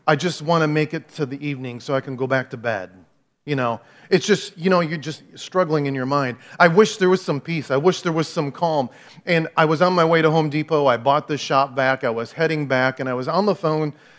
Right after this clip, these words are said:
calling Lisa. I think I got voicemail, and I was in the middle of leaving her a message when the traffic was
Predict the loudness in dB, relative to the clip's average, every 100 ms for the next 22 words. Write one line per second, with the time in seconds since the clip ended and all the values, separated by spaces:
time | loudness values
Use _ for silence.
0 | -20 -4 2 4 4 2 2 0 0 0
1 | -2 -6 -2 0 0 -2 -2 -2 -4 -4
2 | -2 -2 -2 -4 -4 -4 -2 -2 -4 -4
3 | -4 -4 -2 -2 0 -2 -2 -6 -8 _
4 | -16 -4 -2 0 0 0 0 -2 -6 -4
5 | -4 -4 -8